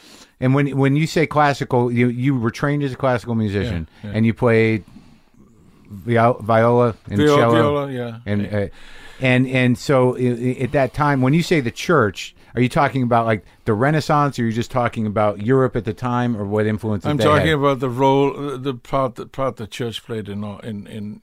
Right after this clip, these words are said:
Speaker 1: In everything.
Speaker 2: in everything,
Speaker 1: <laughs>
Speaker 2: really. And,
Speaker 1: Yeah.
Speaker 2: uh, you know, and, and working with,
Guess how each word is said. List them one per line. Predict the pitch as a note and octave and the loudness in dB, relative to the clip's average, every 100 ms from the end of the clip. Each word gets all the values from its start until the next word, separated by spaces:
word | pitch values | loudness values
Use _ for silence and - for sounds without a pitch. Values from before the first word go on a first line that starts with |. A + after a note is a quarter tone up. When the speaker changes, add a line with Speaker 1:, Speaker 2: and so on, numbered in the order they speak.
| - | -6
Speaker 1:
In | A2 | -2
everything. | G#2+ F2+ E2+ E2+ | -2 -2 -4 -6
Speaker 2:
in | A2 A2 | -8 -10
everything, | G2+ F#2+ - G#2 F2+ - - - | -10 -12 -6 -6 -6 -14 -20 -20
Speaker 1:
<laughs> | - _ | -20 _
Speaker 2:
really. | B2 A#2 G2+ G2 G#2+ A#2 | -14 -12 -10 -12 -14 -8
And, | A#2+ A#2 | -6 -2
Speaker 1:
Yeah. | A#2+ B2 B2 B2 A#2 - - - - _ | 0 2 2 -2 -8 -18 -20 -20 -20 _
Speaker 2:
uh, | - - | -8 -4
you | G#3+ | 0
know, | F3 D#3+ | 2 2
and, | D#3+ | 2
and | D#3 D3+ | -2 0
working | E3+ E3+ F3+ | 2 2 0
with, | D#3+ | -4